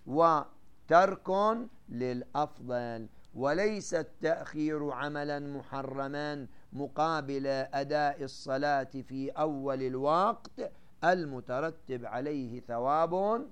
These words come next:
عظيم. إلى هنا تبين أن جملة من الروايات التي استند لها صاحب الحدائق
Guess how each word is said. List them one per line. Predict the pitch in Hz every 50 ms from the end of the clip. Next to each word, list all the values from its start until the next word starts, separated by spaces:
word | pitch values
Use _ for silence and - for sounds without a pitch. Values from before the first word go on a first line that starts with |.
| - - - - - -
عظيم. | - 117 113 107 113 110 107 107 107 104 104 104 107 107 104 104 - - - - - - - - -
إلى | 165 202 233
هنا | 240 233 233 214 220 220 214 208 196 190
تبين | - 190 170 165 165 160 156 143 139 135 127 127 123 120 120 - - - - - - - - 147
أن | 151 160 165 165 160 156 151 139
جملة | 151 202 220 214 208 196 180 165 - -
من | 151 147 147 151 165 185 196 185
الروايات | 175 165 151 147 147 143 139 139 139 135 135 143 156 170 165 143 120 107 - - - - - - - - -
التي | 180 196 196 190 175 165 151 - - 143 135 135 143 - 139
استند | 131 - - - 185 185 185 180 165 151
لها | 147 151 165 170 160 151 147 139 135 127
صاحب | - 156 160 170 165 147 113 143 139 131
الحدائق | 131 127 - - 127 123 127 127 131 131 143 160 160 156 147